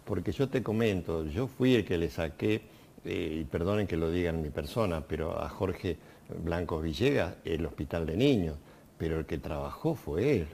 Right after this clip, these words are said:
el que controló fue él. Cuando tuve la suerte de hablar con Néstor Kirchner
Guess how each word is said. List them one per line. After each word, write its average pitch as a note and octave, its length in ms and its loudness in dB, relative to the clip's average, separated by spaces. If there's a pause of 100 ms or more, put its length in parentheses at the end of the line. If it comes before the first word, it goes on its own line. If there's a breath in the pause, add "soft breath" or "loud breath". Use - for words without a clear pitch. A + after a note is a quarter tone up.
el E2 100 -6
que D#2 160 -6
controló D2+ 560 -4
fue F2+ 480 0
él. D#2 140 0 (500 loud breath)
Cuando F2 600 0
tuve B2+ 240 8
la G2+ 100 4
suerte B2 480 2
de D2+ 80 0
hablar E2+ 340 2
con E2 180 0
Néstor F2 340 -2
Kirchner G#2+ 500 2